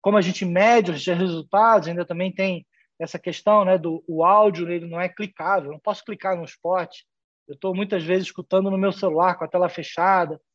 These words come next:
mas existem modelos de medir o resultado da sua campanha, pós-campanha, né, pesquisas de brand lift. A gente tem uma tecnologia hoje, inclusive, que consegue medir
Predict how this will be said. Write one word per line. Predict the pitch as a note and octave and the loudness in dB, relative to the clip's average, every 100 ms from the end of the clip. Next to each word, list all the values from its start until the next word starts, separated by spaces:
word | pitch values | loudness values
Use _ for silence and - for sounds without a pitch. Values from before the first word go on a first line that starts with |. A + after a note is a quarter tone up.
| _ | _
mas | - D#3+ C#3+ | -8 -6 -4
existem | D#3 F#3+ G3+ | -2 0 2
modelos | F#3+ E3+ F#3 A3 A#3+ G3+ | 2 4 6 6 6 4
de | D#3 | 0
medir | F3 D#3+ C#3 G#3 | -6 -6 -2 0
o | G3+ | 2
resultado | F3 D#3 - F3+ F#3 | 0 -6 0 2 2
da | D#3+ | 0
sua | - - | -8 -12
campanha, | D#3 C#3 F3 F#3 E3+ D3 _ _ _ _ | -12 0 2 4 2 -4 _ _ _ _
pós-campanha, | F#3 F3+ - C#3+ F3+ G3 G3+ E3+ D3 | 2 2 -2 -6 2 4 4 2 -2
né, | F3+ F#3 | -2 -2
pesquisas | - D3+ - - F3+ D#3+ C#3 | -4 -16 -14 -8 -8 -6 -10
de | C#3 | -6
brand | D3+ C#3+ | -6 -2
lift. | D3+ F#3+ G3+ G3+ F3+ D#3+ _ _ - - - | 2 4 2 0 -6 -6 _ _ -20 -14 -2
A | |
gente | D#3+ F#3 - | 2 2 4
tem | G3+ | 4
uma | G3+ | 4
tecnologia | G3+ G#3 G#3 F#3+ D3+ G#3+ G3+ | 4 2 2 2 2 4 6
hoje, | F3+ G3+ F#3 | 6 4 2
inclusive, | F3+ E3 G#3+ G#3+ | -6 -4 -2 -2
que | G#3 | -2
consegue | A3+ G3+ F#3 G3+ G#3+ G#3 | 2 2 2 4 4 4
medir | G3 E3+ D3 G3 A3 | 0 -2 -2 -2 -2